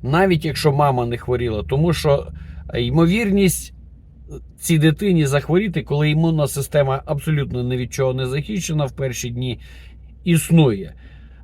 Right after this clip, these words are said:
А в чому проблема? Проблема в тому, що на сьогоднішній день, як було зараз, вибачайте, що хто давно на каналі, я, можливо, вас втомлюю цієї теми, але ви маєте зрозуміти, чому це важливо. Коли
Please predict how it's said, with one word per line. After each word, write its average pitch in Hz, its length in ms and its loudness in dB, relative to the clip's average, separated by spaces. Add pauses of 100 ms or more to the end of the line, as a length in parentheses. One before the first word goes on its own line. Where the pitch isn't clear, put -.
(120)
А 123 300 8 (680)
в - 40 -20
чому 240 320 4
проблема? 156 680 4
Проблема 220 440 2
в 180 80 2
тому, 190 420 2
що 160 400 2 (220)
на 139 180 0
сьогоднішній 190 500 2
день, 143 240 2
як 151 240 4
було 143 260 2
зараз, 113 720 -2
вибачайте, 127 680 0
що - 160 -8
хто - 260 -4
давно 123 280 -2
на 123 120 -4
каналі, 127 440 -4
я, 117 120 -2
можливо, 113 380 -4
вас 113 200 -4
втомлюю 135 440 -2
цієї 107 260 -6
теми, 101 380 -8
але 120 240 0 (460)
ви 120 120 0
маєте 143 340 2
зрозуміти, 139 540 0
чому 139 280 -4
це 135 140 -6
важливо. 127 600 0 (760)
Коли 180 600 6